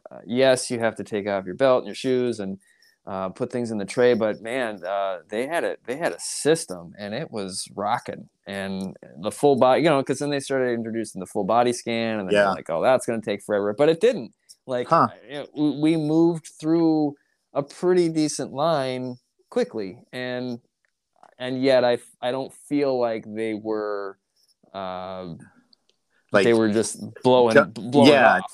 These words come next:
Speaker 1: you
Speaker 2: jumping
Speaker 1: know?
Speaker 2: through hoops or just trying to
Speaker 1: Right,
Speaker 2: get people
Speaker 1: right.
Speaker 2: through.
Speaker 1: You know, some bags were getting searched, and some people didn't follow the rules, so they got pulled aside. And
Speaker 2: <laughs> Yeah,
Speaker 1: y-,
Speaker 2: good.
Speaker 1: you know, I, I, I'm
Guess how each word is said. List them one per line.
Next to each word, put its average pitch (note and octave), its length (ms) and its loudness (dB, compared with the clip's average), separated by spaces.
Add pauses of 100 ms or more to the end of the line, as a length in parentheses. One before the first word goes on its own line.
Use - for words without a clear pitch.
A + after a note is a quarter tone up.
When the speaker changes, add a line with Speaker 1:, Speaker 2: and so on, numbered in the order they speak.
Speaker 1:
you C3 140 -8
Speaker 2:
jumping C#3+ 300 6
Speaker 1:
know? C3+ 40 -6
Speaker 2:
through C3+ 240 4
hoops B2+ 360 0
or A2 100 -4
just G2+ 260 -10
trying F#2+ 300 -4
to F2+ 100 -4
Speaker 1:
Right, B2 140 -4
Speaker 2:
get G2 220 -10
people G2 280 -6
Speaker 1:
right. A2 100 -6
Speaker 2:
through. F#2 200 -6
Speaker 1:
You F3+ 60 -6
know, E3+ 100 -2
some C#3+ 280 -2
bags C#3+ 300 0
were C#3+ 60 -10
getting C#3+ 320 -6
searched, E3 540 -8
and G#2+ 400 -8 (160)
some A#2 280 -6
people C#3+ 480 2
didn't C3 400 -2
follow B2 260 2
the A#2+ 120 0
rules, D3 440 2
so G#2+ 140 -6
they A#2 180 0
got C3+ 120 -2 (160)
pulled C3 220 -4
aside. C3 600 -2
And G2+ 240 -8
Speaker 2:
<laughs> A#2 300 2
Yeah, A#2 380 0
Speaker 1:
y-, D3+ 80 -10
Speaker 2:
good. A3+ 240 4
Speaker 1:
you D3+ 100 2
know, C3+ 240 6
I, D3+ 240 2
I, D3+ 280 -2 (200)
I'm C3+ 340 -6